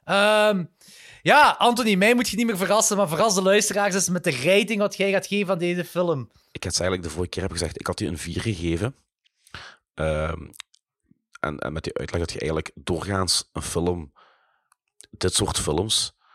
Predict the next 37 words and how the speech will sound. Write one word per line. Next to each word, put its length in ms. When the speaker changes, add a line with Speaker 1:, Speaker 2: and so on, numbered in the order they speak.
Speaker 2:
rijd 340
je 80
normaal 440
niet 180
hoog, 520
ondanks 380
je 60
daar 180
rot 240
mee 120
amuseert. 600
Omdat 200
het 100
zo 60
op 60
een 120
of 60
andere 200
manier, 340
eh, 140
het 160
is 60
zo 80
de 180
elevated 520
horror 300
die 100
altijd 260
hoge 160
punten 300
krijgt. 380
Maar 140
eigenlijk 340
bedacht 200
ik 120
mij 180
van, 260